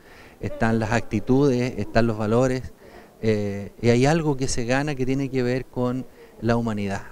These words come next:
Así que yo quiero felicitar a cada una de los profesores y profesores por,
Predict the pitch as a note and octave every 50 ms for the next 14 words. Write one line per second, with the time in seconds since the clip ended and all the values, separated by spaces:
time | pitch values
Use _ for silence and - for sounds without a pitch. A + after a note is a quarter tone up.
0 | - - - - - A2 A2 G2 A2 A2 A2 G#2+ G#2+ G#2 G#2 G2 G#2 - - -
1 | - - A#2 A2 A2 A2 - - A2 G2+ - - G2+ A#2 B2+ D3 D3+ C3+ A2+ A2+
2 | A#2 A#2 A#2 A#2 A#2+ A#2+ A2+ A2+ G#2+ - G#2 G2 F#2 - A#2+ A2 A2+ G#2 G#2+ G2+
3 | G2+ G2+ - - A2+ A#2+ C3+ - - - G#2 G#2 G#2